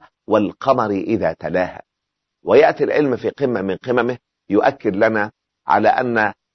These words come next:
آه، القمر يتحرك، آه، في كل، آه، يوم، آه، حركة،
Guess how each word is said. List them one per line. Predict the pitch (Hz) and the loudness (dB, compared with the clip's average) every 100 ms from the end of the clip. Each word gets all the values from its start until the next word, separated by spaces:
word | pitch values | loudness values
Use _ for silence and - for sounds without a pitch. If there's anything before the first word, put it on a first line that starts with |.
| _ 98 | _ -4
آه، | 101 98 - | 0 0 -2
القمر | 101 95 147 156 - - _ - | -6 -2 0 0 0 -8 _ -4
يتحرك، | 104 101 95 147 139 139 - _ _ _ _ 107 | -2 -2 0 0 0 -2 -4 _ _ _ _ -4
آه، | 101 | -4
في | - 110 | 0 0
كل، | 110 165 151 127 113 - _ | 2 0 2 -2 -4 -8 _
آه، | 98 98 | -2 -2
يوم، | - 104 117 110 175 - _ _ - | 0 4 6 4 0 -14 _ _ -6
آه، | 95 95 92 - _ _ _ _ _ | -2 0 -2 -6 _ _ _ _ _
حركة، | - 127 135 - 135 | -4 0 2 0 -6